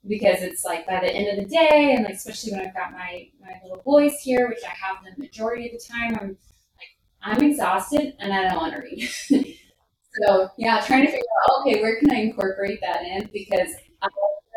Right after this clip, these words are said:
like, I could just, like, you know, suck up all this information, and I would love to, but I just, I just haven't given myself the, um, the space for it, I guess, you know?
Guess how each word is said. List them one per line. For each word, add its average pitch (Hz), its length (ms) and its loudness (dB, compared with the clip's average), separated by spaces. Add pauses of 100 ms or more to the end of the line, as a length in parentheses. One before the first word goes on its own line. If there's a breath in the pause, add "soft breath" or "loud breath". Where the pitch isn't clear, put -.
(180)
like, 202 220 4
I 226 160 2
could 240 160 0
just, 220 240 -2
like, 170 240 0 (1400)
you 220 200 0
know, - 100 -2
suck - 500 0
up - 220 0
all 214 260 4
this 220 180 0
information, 180 1080 -4 (540)
and 202 100 -2
I 196 180 4
would 185 100 -2
love 180 280 0 (160)
to, - 240 -4
but - 80 -4
I - 200 -4
just, - 360 -16
I 165 140 -4
just 165 280 -10
haven't 160 360 -6
given 147 280 -6
myself - 540 -10 (100)
the, 165 380 -8
um, - 320 -14 (240)
the 190 100 -8
space - 460 -10
for - 220 -8
it, - 120 -8
I - 40 -14
guess, - 400 -10
you 170 100 -8
know? 160 160 -4